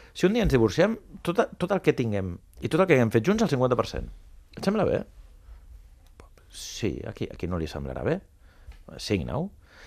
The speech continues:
Si no et sembla bé, si no hi ha prou confiança amb una persona com per firmar un paper on es posa el que anem a fer, no, no ho fem, perquè no val la pena. Vol dir que un dels dos desconfia i no hi ha motiu per desconfiar.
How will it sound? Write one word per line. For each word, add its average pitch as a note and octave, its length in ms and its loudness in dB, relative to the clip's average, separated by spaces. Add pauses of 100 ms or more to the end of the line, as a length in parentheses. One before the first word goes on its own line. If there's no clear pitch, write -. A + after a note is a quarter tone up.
(180)
Si - 160 2
no F3 140 6
et - 60 -4
sembla E3 200 6
bé, A2+ 80 10
si A2+ 160 0
no A#2 160 2
hi D#3 80 4
ha E3+ 140 6
prou A2+ 180 8
confiança G2 680 -2 (760)
amb G#2 160 2
una A2 140 4
persona G#2 420 0
com F#2+ 240 0
per F2 220 4
firmar G2+ 320 0
un B2 80 -6
paper A#2+ 240 8 (500)
on G#2 140 2
es F2+ 160 -2
posa A#2+ 380 6 (120)
el F#2 140 2
que F#2+ 80 2
anem G2 160 0
a E2+ 80 -2
fer, F#2 240 -4 (480)
no, G#2 100 -4
no A2 140 -2
ho F#2+ 60 -8
fem, E2+ 260 0 (800)
perquè F2 160 0
no G#2+ 220 4
val G2+ 160 6
la D#2 100 4
pena. G#2+ 240 6
Vol F#2+ 160 6
dir A#2+ 120 6 (360)
que C3 160 6
un D3 140 4
dels C3 240 8
dos D#3+ 320 6
desconfia A2 760 2
i G2 60 2
no B2 100 4
hi B2+ 80 8
ha G2 60 4
motiu D#2 240 -2
per C2 100 -6
desconfiar. A1+ 540 -12